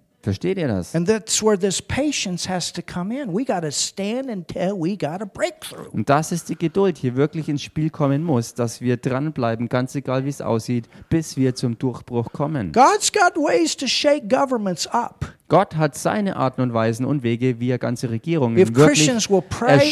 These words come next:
Speaker 1: erschüttern
Speaker 2: will
Speaker 1: kann.
Speaker 2: stand and not be afraid to speak out.
Speaker 1: Wenn Christen nur wirklich ihren Stand endlich einnehmen,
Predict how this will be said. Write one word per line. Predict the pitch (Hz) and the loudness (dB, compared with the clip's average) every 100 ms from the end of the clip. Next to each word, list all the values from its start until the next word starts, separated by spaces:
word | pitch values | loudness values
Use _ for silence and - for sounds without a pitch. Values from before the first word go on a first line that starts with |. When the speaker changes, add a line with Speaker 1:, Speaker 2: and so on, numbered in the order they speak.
| 165 | 6
Speaker 1:
erschüttern | 156 - 190 | 8 6 6
Speaker 2:
will | |
Speaker 1:
kann. | 175 170 120 | 4 4 4
Speaker 2:
stand | 247 254 277 302 269 | 4 4 2 0 0
and | 180 185 | 0 0
not | 247 277 - | 0 0 0
be | 247 | 0
afraid | 240 - 226 226 165 | 0 0 -2 -2 -2
to | 156 | -4
speak | - - - 208 214 - - - | -2 -4 -2 0 0 -4 -4 4
out. | 196 180 - - | 6 6 4 2
Speaker 1:
Wenn | 127 139 | 6 6
Christen | 131 165 226 - 196 | 6 4 4 4 4
nur | 160 | 6
wirklich | 165 185 165 156 | 6 6 4 0
ihren | 143 139 | 2 2
Stand | - 151 185 185 | 2 0 0 -2
endlich | 165 160 156 - | -6 -4 -6 -4
einnehmen, | 139 156 139 127 139 143 | -2 0 2 4 4 2